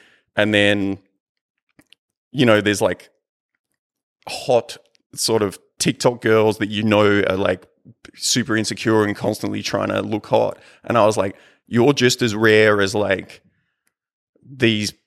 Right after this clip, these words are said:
weird, like, kind of freaky people."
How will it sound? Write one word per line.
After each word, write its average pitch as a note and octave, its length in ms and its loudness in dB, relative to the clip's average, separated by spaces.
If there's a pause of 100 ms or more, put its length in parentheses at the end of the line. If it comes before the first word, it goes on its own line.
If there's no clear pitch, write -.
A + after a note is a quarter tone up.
(540)
weird, A2+ 460 -2
like, G2+ 200 0
kind G#2+ 240 0
of F#2+ 60 -4
freaky A#2+ 380 -8
people." F#2+ 540 -10